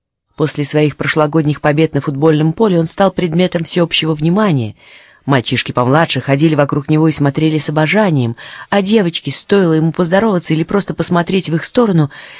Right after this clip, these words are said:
начинали хихикать и шушукаться. Он остановил машину у дома Пегги и уже хотел открыть ей дверь, но тут она сняла очки, откинулась на сиденье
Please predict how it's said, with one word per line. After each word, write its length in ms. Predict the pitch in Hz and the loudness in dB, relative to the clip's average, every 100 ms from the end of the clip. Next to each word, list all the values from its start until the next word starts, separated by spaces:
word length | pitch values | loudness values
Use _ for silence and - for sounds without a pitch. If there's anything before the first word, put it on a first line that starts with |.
| - 180 | -8 -2
начинали 500 | 170 170 170 151 147 | 0 2 2 2 0
хихикать 800 | - 147 - - - 220 - - | -4 -6 -8 -8 -6 -6 -8 -8
и 80 | 190 | -4
шушукаться. 1000 | - 170 - 131 117 92 - - 113 - _ _ _ _ _ _ _ - | -4 -4 -6 -6 -8 -12 -12 -12 -12 -16 _ _ _ _ _ _ _ 0
Он 180 | 190 180 | 2 2
остановил 500 | 160 170 170 160 156 | 0 0 2 4 4
машину 380 | 156 - 160 151 | 2 0 0 2
у 60 | |
дома 240 | 147 147 143 | 2 2 0
Пегги 440 | 240 208 196 202 - - - - | 0 0 -2 -4 -8 -18 -8 2
и 80 | |
уже 160 | 226 214 | 2 2
хотел 380 | 208 220 220 214 | 0 0 2 0
открыть 460 | 196 - 180 175 - | -2 -4 -2 -2 0
ей 120 | 175 | 0
дверь, 300 | 185 254 190 | 2 2 4
но 140 | 185 | 2
тут 240 | 185 240 196 | 2 -2 0
она 180 | 170 160 | 2 2
сняла 360 | - 147 151 | 0 2 2
очки, 460 | 147 - - 226 226 _ _ - | 0 -4 -6 -6 -6 _ _ -2
откинулась 680 | 202 - - 185 156 147 - | -2 -2 -2 2 2 0 -4
на 80 | 151 | -4
сиденье 600 | - 170 233 214 196 | -4 0 0 0 -4